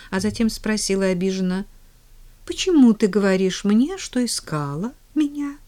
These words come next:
Я вижу тебя впервые в жизни». «И я вас тоже», улыбнулась Полианна. «Но всё равно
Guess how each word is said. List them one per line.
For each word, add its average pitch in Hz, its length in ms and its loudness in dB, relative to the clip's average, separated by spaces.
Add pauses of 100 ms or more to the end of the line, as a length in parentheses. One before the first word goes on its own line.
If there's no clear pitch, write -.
(480)
Я 190 220 2
вижу 190 260 2
тебя 302 260 -4
впервые 277 440 -2
в 302 80 -14
жизни». 311 520 -6 (720)
«И 381 60 -4
я 302 280 -2
вас 285 220 -6
тоже», 277 420 -4 (520)
улыбнулась 160 500 -2
Полианна. 135 580 -8 (560)
«Но 247 80 4
всё - 180 -2
равно 320 380 0